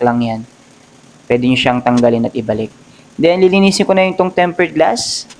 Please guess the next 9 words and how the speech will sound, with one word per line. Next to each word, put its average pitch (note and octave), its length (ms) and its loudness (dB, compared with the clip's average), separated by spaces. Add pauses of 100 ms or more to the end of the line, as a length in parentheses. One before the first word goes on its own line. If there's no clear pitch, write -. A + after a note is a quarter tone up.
(560)
Gamit D#3+ 240 0
ko - 80 0
pang F3+ 180 -2
linis F3 380 0
ay E3 160 2
microfiber D3+ 640 0
cloth D3+ 240 0
at - 80 -2
saka C3 480 -4